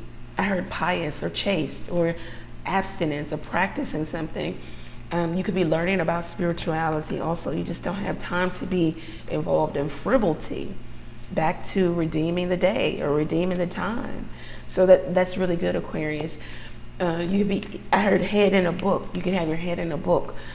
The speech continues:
on your learning. Um, right now you have more than enough so you can learn about spirituality, you know, rich people problems, if you will. Um, <laughs> you're at a place where you can engage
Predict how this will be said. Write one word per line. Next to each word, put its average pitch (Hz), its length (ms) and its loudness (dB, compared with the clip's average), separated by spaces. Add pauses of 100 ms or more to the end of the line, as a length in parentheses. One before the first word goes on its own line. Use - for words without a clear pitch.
(220)
on 165 160 2
your 160 120 4
learning. 175 520 2 (480)
Um, 170 420 2 (800)
right 185 280 2
now 190 160 0
you 196 140 4
have 175 140 2
more 175 220 6
than 165 140 4
enough 208 300 2
so - 120 -2
you 175 100 2
can 156 200 2
learn 196 180 2
about 185 240 2
spirituality, 160 840 0 (300)
you 196 100 4
know, 165 120 8
rich - 340 6
people 156 280 2
problems, 147 580 0
if 175 140 0
you 165 100 0
will. 156 380 -4
Um, 156 400 -2 (280)
<laughs> - 280 -6
you're 185 360 6
at 156 80 4
a - 40 2
place 180 400 2
where 165 240 0 (320)
you 190 160 6
can 190 320 2
engage 160 840 2